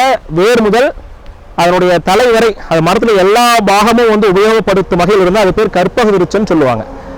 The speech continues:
அப்ப தென்னை மரங்கிறது கற்பக விருட்சம். காரணம், அதை மட்டை வந்து நம்ம விளக்கமாறு வச்சுக்கிறோம், அடிமட்டை வந்து பாத்தீங்கன்னா விறகுக்கு வச்சுக்கிறோம், கீத்து பின்னிக்கிறோம், காய் வந்து பாத்தீங்கன்னா தேங்காய் நம்ம சாப்பிட்டுக்கிறோம், இளநீரை குடிச்சுக்கிறோம். மட்டை வந்து பாத்தீங்கன்னா உபயோகமான பொருட்கள் செஞ்சுக்கிறோம்.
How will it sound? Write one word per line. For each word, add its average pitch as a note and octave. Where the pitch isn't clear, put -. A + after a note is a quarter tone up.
அப்ப E3+
தென்னை A#3+
மரங்கிறது A3
கற்பக G3
விருட்சம். G3
காரணம், G3+
அதை F#3
மட்டை E3
வந்து F#3+
நம்ம E3+
விளக்கமாறு E3
வச்சுக்கிறோம், E3+
அடிமட்டை G3
வந்து F#3
பாத்தீங்கன்னா F#3
விறகுக்கு F3
வச்சுக்கிறோம், E3+
கீத்து F#3
பின்னிக்கிறோம், D#3
காய் A3
வந்து G3
பாத்தீங்கன்னா F3+
தேங்காய் F#3
நம்ம D#3
சாப்பிட்டுக்கிறோம், D#3+
இளநீரை G3+
குடிச்சுக்கிறோம். E3+
மட்டை F3
வந்து G3+
பாத்தீங்கன்னா F#3+
உபயோகமான F#3+
பொருட்கள் F3
செஞ்சுக்கிறோம். D#3